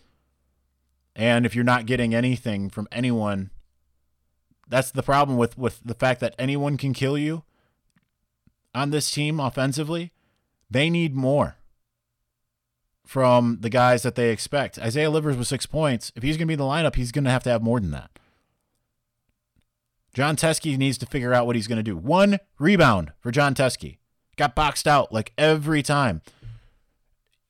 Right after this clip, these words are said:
Jon Teske has eight points. Fine. That's, that's, that's not the be-all, end-all, but it's a terrible stat line. Three for eight, one rebound,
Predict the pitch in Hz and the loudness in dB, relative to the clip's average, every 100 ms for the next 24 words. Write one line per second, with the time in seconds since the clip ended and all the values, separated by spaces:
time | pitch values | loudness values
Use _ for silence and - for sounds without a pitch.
0 | - 123 202 196 214 - 151 175 165 139 | -6 2 4 6 4 2 0 2 2 2
1 | - 196 - 214 147 - - 262 175 85 | 0 -4 -4 -4 -4 -6 -6 -4 -2 -6
2 | 69 _ _ _ _ _ _ _ _ _ | -10 _ _ _ _ _ _ _ _ _
3 | _ _ _ _ _ _ _ _ _ _ | _ _ _ _ _ _ _ _ _ _
4 | _ _ _ - 151 - 165 185 - - | _ _ _ -2 -2 0 2 4 2 0
5 | 165 - - 175 175 139 165 156 151 202 | 0 0 0 0 0 0 4 6 6 4
6 | 185 104 90 95 - _ _ _ _ _ | 4 2 2 -2 -6 _ _ _ _ _
7 | _ _ 131 - 135 - 240 147 101 - | _ _ -4 0 4 6 6 4 0 -2
8 | 190 120 98 82 - 170 226 98 92 - | -2 0 -2 -2 -4 -4 -2 -2 -6 -6
9 | 180 233 233 - - _ _ _ _ _ | -2 -2 -2 -8 -16 _ _ _ _ _
10 | _ - 127 190 170 127 165 233 226 226 | _ -6 2 4 6 4 4 4 4 6
11 | 226 226 | 4 2